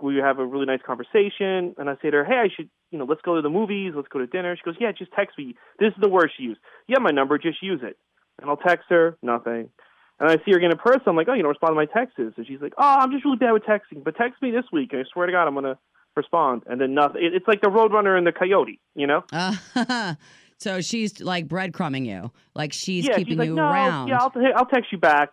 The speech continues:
Speaker 1: And then I text her, nothing again. Not
Speaker 2: Can
Speaker 1: even
Speaker 2: I
Speaker 1: a no, which is, I would, we would appreciate, like, a "No, I can't go," you know?
Speaker 2: So your question is, what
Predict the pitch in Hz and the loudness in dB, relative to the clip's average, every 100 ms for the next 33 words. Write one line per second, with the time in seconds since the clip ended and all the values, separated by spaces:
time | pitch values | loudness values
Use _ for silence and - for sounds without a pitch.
0 | - 156 165 156 156 175 - 135 127 - | -2 0 2 2 0 -2 -2 -4 -4 -8
1 | 104 87 - _ _ _ _ - 202 226 | -16 -16 -20 _ _ _ _ 0 2 4
2 | 214 175 175 131 - 135 131 135 143 160 | 4 4 6 4 2 -4 -4 0 2 2
3 | 196 185 190 170 185 160 160 135 135 139 | 0 -2 -2 -2 -2 -4 0 0 0 0
4 | 139 127 131 120 110 90 131 139 151 _ | -2 -4 -10 -8 -10 -10 -4 -4 -4 _
5 | _ _ _ _ _ - 220 190 226 226 | _ _ _ _ _ -8 -4 -4 -4 -6
6 | 214 - 202 - 170 160 143 135 131 151 | -8 -6 -6 -4 -6 -6 -6 -8 -6 -6
7 | 147 | -6